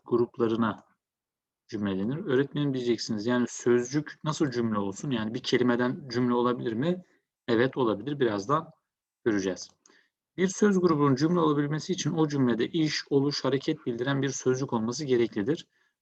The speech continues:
Cümleler bildiğiniz üzere sevgili çocuklar büyük harfle başlar. Örnek,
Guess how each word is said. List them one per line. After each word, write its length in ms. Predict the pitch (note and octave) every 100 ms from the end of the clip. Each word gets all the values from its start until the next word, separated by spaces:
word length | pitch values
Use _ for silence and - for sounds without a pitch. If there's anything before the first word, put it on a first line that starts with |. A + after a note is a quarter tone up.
| _
Cümleler 540 | D3 F3 C#3+ B2+ F3 D3
bildiğiniz 360 | D3 D3+ D3
üzere 240 | A#2 A2 G#2
sevgili 360 | - A2+ G#2+
çocuklar 500 | G#2 - G2+ G#2+ E3+ F3+ -
büyük 260 | C#3 D3 -
harfle 320 | A2 - F3
başlar. 380 | B2 - G#2 F2+ -
Örnek, 320 | F3 B2+